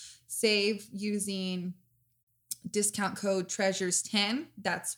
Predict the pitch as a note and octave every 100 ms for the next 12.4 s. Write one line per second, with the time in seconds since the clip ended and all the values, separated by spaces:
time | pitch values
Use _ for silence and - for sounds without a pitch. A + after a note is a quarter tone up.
0 | - F#3+ G#3 A3+ A3 G#3+ G3+ F#3 F#3 -
1 | F#3+ F3+ F3+ D#3+ D#3+ - _ - - -
2 | - - _ - A3 G#3 F#3 - A3+ A3+
3 | A3+ A3 G#3+ G#3+ G#3+ - F#3 F#3 - F3+
4 | F#3 F3+ F#3 - F#3 F3+ E3+ F#3 G#3 G4+
5 | - _ _ _ - G3 F#3+ F#3+ G3 F#3+
6 | F#3+ G3 F#3+ - _ _ - B3 E4 -
7 | A3 F#3 E3+ F3 A3+ A#3 A3+ A3+ A3 G#3+
8 | G#3+ G#3 G3+ G3 G3 F#3 G3+ G#3 G#3 G#3
9 | - _ - B3+ A#3+ B3 A#3 - A#3 A#3
10 | A#3 A#3+ - _ _ _ _ _ F#3+ F#3
11 | F3 F3+ - G#3 G#3 F#3+ - D#4 D4+ C#4+
12 | C#4+ C#4 C#4 -